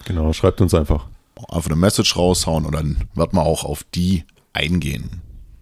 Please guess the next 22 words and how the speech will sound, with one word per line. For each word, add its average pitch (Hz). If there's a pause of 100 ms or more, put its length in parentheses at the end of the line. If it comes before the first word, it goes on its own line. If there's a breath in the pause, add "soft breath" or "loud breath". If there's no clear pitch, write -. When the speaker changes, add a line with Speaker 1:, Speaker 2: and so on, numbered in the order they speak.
(260)
Speaker 1:
Kurz -
zum 120
Schluss, 131
der 95
Podcast -
soll 90
natürlich 85
nicht 85
dazu -
anstiften, 80 (180)
Cannabis 85
zu 78
konsumieren 85
oder 82
anzubauen, 80
wenn 76
ihr 78
es 76
nicht 80
eh 73
schon 71
vorhattet. 73